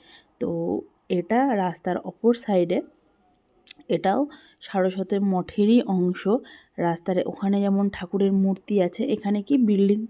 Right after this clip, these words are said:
আছে, মূর্তি নেই। আর এরকম, আহ, মানে জল, তার মাঝখানে, মানে এটা নৌকা বিহার হয়।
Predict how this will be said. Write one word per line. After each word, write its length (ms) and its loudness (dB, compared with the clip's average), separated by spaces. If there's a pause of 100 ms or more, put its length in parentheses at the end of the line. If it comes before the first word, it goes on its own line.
(100)
আছে, 200 -6
মূর্তি 380 0
নেই। 180 0 (380)
আর 200 -4
এরকম, 420 2 (560)
আহ, 160 -4
মানে 260 -2 (200)
জল, 320 6 (580)
তার 180 2
মাঝখানে, 500 -4 (380)
মানে 220 -4
এটা 140 -2
নৌকা 440 2
বিহার 400 2
হয়। 300 0